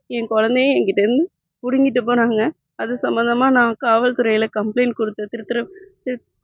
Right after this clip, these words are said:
முத்துப்பேட்டை மகளிர் காவல் நிலையத்துல கம்ப்ளைண்ட் நான் க-, பண்ணேன். அதுக்கப்புறம் அந்த காவல், அந்த கேஸ திருத்துறைப்பூண்டி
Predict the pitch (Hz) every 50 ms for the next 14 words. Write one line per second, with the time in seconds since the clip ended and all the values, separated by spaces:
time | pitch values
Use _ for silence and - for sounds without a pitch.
0 | _ _ _ 262 247 220 214 - - 240 262 254 233 247 233 226 214 220 226 240
1 | 254 240 - 240 226 226 233 226 233 226 226 226 226 220 226 226 233 226 240 226
2 | 226 226 240 240 240 233 233 240 220 - 214 - _ - 214 208 208 214 233 294
3 | _ _ _ _ _ _ _ _ 208 202 208 240 _ - 247 233 254 - 285 311
4 | 302 - - 214 214 214 208 - 208 208 214 226 233 233 - - _ _ _ -
5 | - - - - 214 202 202 - _ 233 240 262 254 - 269 285 339 - _ _
6 | _ _ _ _ 254 269 277 - 277 294 254 262 254 240 247